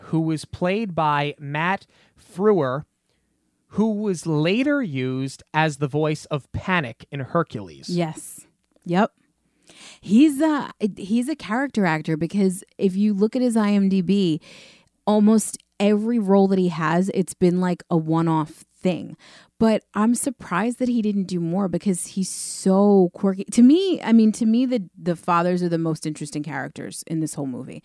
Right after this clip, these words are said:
Speaker 1: Yeah.
Speaker 2: But I think a lot of that has to do with the actors that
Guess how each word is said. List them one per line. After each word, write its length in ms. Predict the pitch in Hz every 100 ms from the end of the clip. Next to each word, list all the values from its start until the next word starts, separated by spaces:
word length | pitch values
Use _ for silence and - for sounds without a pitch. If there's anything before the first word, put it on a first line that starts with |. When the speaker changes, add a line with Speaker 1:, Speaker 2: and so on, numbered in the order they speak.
| -
Speaker 1:
Yeah. 220 | 160 117 -
Speaker 2:
But 200 | 185 170
I 140 | 185 180
think 180 | 214 190
a 60 |
lot 260 | 175 170 170
of 80 | 170
that 120 | 165
has 240 | 170 160
to 100 | -
do 180 | 160 160
with 120 | 156
the 120 | 156
actors 420 | 139 139 - 147 -
that 220 | 147